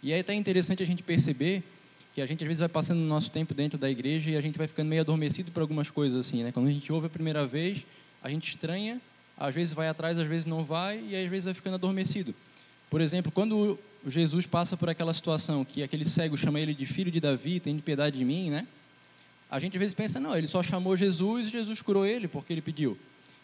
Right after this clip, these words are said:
Mas, na verdade, ele falando, "Filho de Davi, tem de piedade de mim", ele já estava assumindo ali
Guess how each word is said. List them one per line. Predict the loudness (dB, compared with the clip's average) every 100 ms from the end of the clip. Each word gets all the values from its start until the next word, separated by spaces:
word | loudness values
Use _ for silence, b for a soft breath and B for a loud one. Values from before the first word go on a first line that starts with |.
| -8
Mas, | -4
na | -2
verdade, | 0 0 0 -2 -2
ele | 0 2 2
falando, | 2 0 -2 -6 -16 -4
"Filho | 0 0
de | 0
Davi, | 0 0 -2
tem | -4 -4
de | -2
piedade | -2 0 0 0
de |
mim", | -2 -2 -4 -10 -20 -20 -8
ele | -4 0
já | 0
estava | 0 0
assumindo | 0 0 0 2 2 2
ali | 0 -2